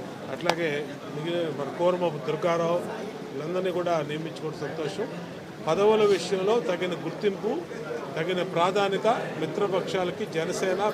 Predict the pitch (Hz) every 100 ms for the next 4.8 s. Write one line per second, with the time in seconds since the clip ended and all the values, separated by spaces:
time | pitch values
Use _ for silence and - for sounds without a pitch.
0 | - 165 180 175 185 - 165 151 160 175
1 | 135 123 175 160 165 262 - - - -
2 | - 160 220 254 226 226 214 185 202 202
3 | 226 208 208 202 202 190 196 240 262 196
4 | 196 190 170 165 165 - 143